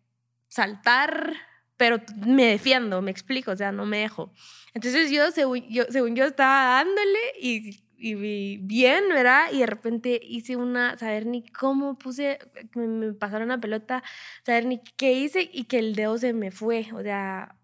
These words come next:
que, que se te va en boli, ¿verdad? Entonces yo tiempo, tiempo, porque de verdad me estaba doliendo muchísimo y de repente se me empezó a poner morado. Y Juan Diego, "¿Qué pasó?". Eh, y yo, "Me duele, me duele el dedo".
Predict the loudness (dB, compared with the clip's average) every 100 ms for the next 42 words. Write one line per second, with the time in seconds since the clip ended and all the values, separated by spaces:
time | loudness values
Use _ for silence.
0 | _ _ _ _ _ _ _ _ _ -4
1 | 0 0 0 2 2 2 -4 -4 -2 -2
2 | -2 -2 -4 -8 _ _ _ _ _ _
3 | -14 -8 -6 -2 -2 -2 0 0 0 -4
4 | _ -10 -4 -2 -2 -6 -8 -20 -20 _
5 | -2 2 2 2 2 2 2 2 4 4
6 | 4 2 4 2 2 0 -4 -6 -4 -2
7 | -2 -2 -4 -4 -6 -2 -2 0 0 -4
8 | -6 -8 -4 -2 -2 -2 0 2 2 2
9 | -2 -10 -20 -8 -6 -2 0 0 0 -4
10 | 0 2 0 -2 _ -20 _ _ 0 2
11 | 4 2 -2 -6 -2 0 2 2 0 -2
12 | -6 -2 0 2 2 2 2 2 0 0
13 | -2 -2 -2 -2 -2